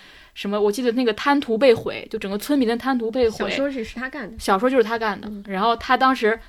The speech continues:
Speaker 1: 别人还大概去指责他，他当时说了一句话，就是“往生，我今生我还顾不来呢。”
Speaker 2: 嗯。
Speaker 1: 就是一个非常执着于眼下事情的人。他其实
Speaker 2: 但是他这个剧的结尾还是做的，还是处理还是挺好的。
Speaker 1: 嗯。
Speaker 2: 嗯。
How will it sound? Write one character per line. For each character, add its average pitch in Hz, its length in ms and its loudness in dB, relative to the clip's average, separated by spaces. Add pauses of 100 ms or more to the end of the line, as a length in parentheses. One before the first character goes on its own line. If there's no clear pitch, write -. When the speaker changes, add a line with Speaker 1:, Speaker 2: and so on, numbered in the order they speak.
(120)
Speaker 1:
别 202 160 6
人 254 180 6
还 196 180 2
大 226 260 0
概 233 160 6
去 220 380 0
指 196 200 -2
责 185 160 2
他， 214 160 -2
他 226 80 -4
当 226 200 0
时 226 60 -8
说 233 80 2
了 220 80 6
一 208 40 0
句 226 100 -2
话， 226 180 0
就 196 180 0
是 190 240 -6 (240)
“往 196 320 2
生， 254 400 0
我 202 120 2
今 269 220 2
生 277 200 2
我 226 80 2
还 185 160 -2
顾 196 160 -4
不 190 60 -6
来 - 260 -10
呢。” - 100 -16
Speaker 2:
嗯。 226 120 -4
Speaker 1:
就 220 100 0
是 277 100 0
一 240 140 -4
个 285 80 0
非 359 240 10
常 233 220 2
执 233 140 -4
着 233 140 6
于 240 100 2
眼 226 240 -2
下 220 240 0
事 208 180 -6
情 202 220 -8
的 - 160 -12 (540)
人。 185 420 -2 (120)
他 - 140 4
其 339 60 6
实 - 0 -
Speaker 2:
但 - 0 -
是 339 60 8
他 392 80 12
这 403 80 6
个 320 120 6
剧 370 180 2
的 233 100 6
结 190 320 0
尾 320 200 2
还 175 160 -10
是 185 160 -10
做 185 180 -6
的， 175 100 -8
还 170 200 -10
是 180 100 -12
处 185 220 -14
理 165 100 -10
还 175 140 -14
是 - 100 -20
挺 - 160 -18
好 185 160 -14
的。 202 80 -20 (140)
Speaker 1:
嗯。 190 280 -6
Speaker 2:
嗯。 185 260 -6